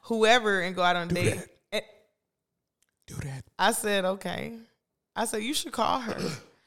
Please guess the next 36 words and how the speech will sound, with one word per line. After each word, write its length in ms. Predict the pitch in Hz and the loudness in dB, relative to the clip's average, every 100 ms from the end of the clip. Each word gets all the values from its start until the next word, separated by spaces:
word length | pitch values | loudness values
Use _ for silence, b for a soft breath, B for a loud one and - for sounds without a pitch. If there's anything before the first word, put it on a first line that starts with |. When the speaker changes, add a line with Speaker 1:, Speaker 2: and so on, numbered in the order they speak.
| B B B | B B B
Speaker 1:
And 100 | - | -6
then 160 | 180 202 | -4 -4
the 120 | 185 | -4
next 300 | 185 196 196 | -6 -6 -6
day 160 | - 202 | -4 -4
he 100 | 202 | -6
called 380 | 202 190 185 190 | -4 -2 -2 -4
me 260 | 190 185 | -8 -8
and 80 | 175 | -10
he's 260 | 165 180 175 | -8 -12 -10
just 220 | 175 - | -12 -12
like, 340 | - 69 - - _ _ _ _ | -10 -10 -10 -16 _ _ _ _
"Yeah, 180 | 170 185 | -8 -6
you 140 | 185 | -4
coming 300 | 185 196 180 | -6 -6 -6
to 80 | 175 | -6
see 180 | - 180 | -8 -8
daddy?" 420 | 170 175 185 185 | -4 -4 -4 -8
Who's 300 | 180 202 233 | -10 -10 -10
daddy? 540 | 190 180 - 196 175 170 _ _ _ _ _ _ _ _ _ _ _ _ _ _ - | -8 -4 -4 -6 -10 -14 _ _ _ _ _ _ _ _ _ _ _ _ _ _ -12
Who, 160 | 214 - | -12 -12
who's 220 | 190 233 | -12 -10
daddy? 480 | 202 185 214 185 165 165 | -6 -6 -8 -12 -16 -14
Who's 180 | 180 185 | -10 -8
dad? 400 | 160 160 160 139 - _ _ | -6 -6 -8 -10 -18 _ _
Speaker 2:
Look, 180 | 101 87 _ | -18 -18 _
I 60 | 101 | -14
don't 120 | 101 | -10
mean 120 | 104 | -10
to 60 | 98 | -10
sound 200 | 104 92 | -10 -10
like 120 | 90 | -12
an 80 | 80 95 | -14 -12
asshole, 360 | 95 90 87 | -10 -10 -12
right? 240 | 90 92 90 _ _ _ _ _ _ | -14 -14 -16 _ _ _ _ _ _
Speaker 1:
<laughs> 100 | - | -2